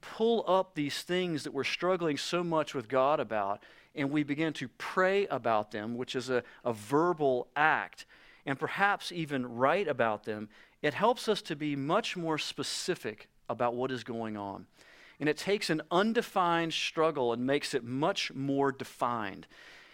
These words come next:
And in that definition, there's more clarity as to what is really the problem, what is really going on here. And when we have more clarity on what the problem really is,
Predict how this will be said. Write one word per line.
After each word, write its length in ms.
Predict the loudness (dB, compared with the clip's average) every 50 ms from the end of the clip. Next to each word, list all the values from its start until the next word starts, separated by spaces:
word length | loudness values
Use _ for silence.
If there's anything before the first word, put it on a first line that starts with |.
| -8 -4
And 160 | -2 0 0
in 100 | 0 2
that 220 | 2 0 0 2 2
definition, 680 | 2 2 2 0 -2 -2 -2 -2 -2 -2 -2 0 0
there's 220 | 2 0 0 0
more 180 | 0 0 0 0
clarity 720 | -2 -6 -2 -2 0 0 2 0 0 -2 -4 -8 -14 -20 _ _
as 160 | -8 -8 -4
to 100 | -4 -4
what 320 | 0 0 0 0 0 -4 _ _
is 380 | -2 -2 -2 -2 -2 -6 -8 -8
really 400 | -2 0 2 2 4 2 0 0
the 140 | -2 -6
problem, 500 | -8 -4 -4 -2 -2 -2 -2 -4 -4 -4
what 140 | -4 -2 -2
is 120 | -2 -4 -6
really 480 | -8 -2 2 2 2 2 2 -2 -2
going 440 | -2 -2 -2 0 0 0 0 0 -2
on 300 | -2 0 0 0 0 -2
here. 300 | -4 -6 -8 -10 -10 -12 -16 _ -20 -20 -20 -20 -20 -20 -20 -20 -6 -2
And 140 | 0 2
when 120 | 2 2 2
we 100 | 0 -2
have 420 | 0 0 2 4 4 2 2 2
more 240 | 0 2 2 2 2
clarity 720 | 2 -2 -6 -4 0 0 2 4 4 4 4 4 2 2
on 120 | 0 2
what 160 | 0 -2 -2 -2
the 80 | -4
problem 600 | -6 -2 0 2 4 4 4 4 2 -2 -2 -2 0
really 380 | 0 0 0 0 0 0 2
is, 340 | 2 2 2 0 -2 -4 -8